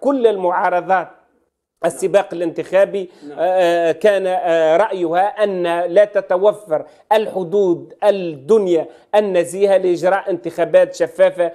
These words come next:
Speaker 2: واو.
Speaker 1: يمكن أن تعبر عن إرادة الشعب، ولذلك هذه في الحقيقة ثقافة قديمة، ثقافة ما قبل الثورات العربية،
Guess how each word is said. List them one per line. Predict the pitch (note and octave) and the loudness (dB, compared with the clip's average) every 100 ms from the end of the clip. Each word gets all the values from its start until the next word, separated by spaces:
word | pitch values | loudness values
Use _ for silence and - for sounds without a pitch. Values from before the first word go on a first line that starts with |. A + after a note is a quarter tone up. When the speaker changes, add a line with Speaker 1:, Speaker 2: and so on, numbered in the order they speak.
| - - | -8 -4
Speaker 2:
واو. | F#3 | 0
Speaker 1:
يمكن | G3 - F3+ F3+ | 0 0 -2 -2
أن | E3+ | -4
تعبر | D#3+ D#3+ E3 E3+ E3 | -2 -2 0 -2 -2
عن | D#3 E3+ | -2 -2
إرادة | E3+ D#3+ - | 0 -2 -4
الشعب، | - C#3+ C3 _ - | -12 -12 -12 _ 0
ولذلك | A3+ A#3 F#3 A3+ G#3 G3+ | 2 2 2 2 2 0
هذه | F#3+ A3 G3 | 0 0 0
في | F#3 | -4
الحقيقة | - E3 G3+ F3+ E3 D#3 | -8 -8 -8 -6 -6 -2
ثقافة | G3 - A3 D#3+ D3 - _ _ - | -2 0 0 0 -6 -8 _ _ -2
قديمة، | G#3 D#3 G#3+ G3+ F#3 | 0 0 -4 -2 -2
ثقافة | F#3+ F#3 G#3 F3+ | -4 -2 -2 -2
ما | F3+ | -6
قبل | F3 F#3+ F#3+ | -4 -6 -4
الثورات | E3 E3+ F3 F3+ F3 | -4 0 2 2 -2
العربية، | D#3 D#3+ D3+ F#3 F#3 F3+ | -4 -2 -2 -2 0 0